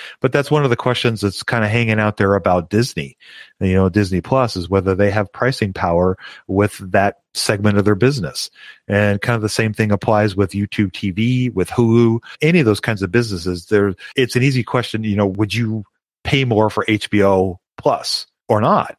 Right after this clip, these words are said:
And if you can, and you think other people will, then that's probably a good answer. And if you're not sure, then that's not a bad answer either. And so I think there's lots of things when you think about a moat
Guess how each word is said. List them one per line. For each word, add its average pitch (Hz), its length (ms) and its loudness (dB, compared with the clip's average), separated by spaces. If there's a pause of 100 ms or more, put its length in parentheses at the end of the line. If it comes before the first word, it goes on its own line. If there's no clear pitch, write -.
And 101 500 0
if 113 160 -2
you 101 140 -2
can, 127 580 0
and 110 160 0
you 98 120 0
think 117 240 -2
other 110 200 2
people 107 300 0
will, 117 340 2
then 107 280 0
that's 90 260 -2
probably 101 300 -2
a 95 40 -2
good 104 200 2
answer. 151 420 -2
And 107 140 -4
if 107 100 -2
you're 104 120 2
not 95 180 -2
sure, 170 400 0
then 113 400 -2 (100)
that's 120 220 -2
not 110 140 2
a 113 40 0
bad 110 240 0
answer 113 400 2
either. - 340 0 (400)
And 104 460 2
so 113 220 2
I 113 80 4
think 127 220 -2
there's 117 180 0
lots 110 260 2
of 120 100 0
things 110 460 -2
when 101 100 -2
you 98 80 0
think 117 220 -2
about 95 500 2 (220)
a 104 80 2
moat 101 360 2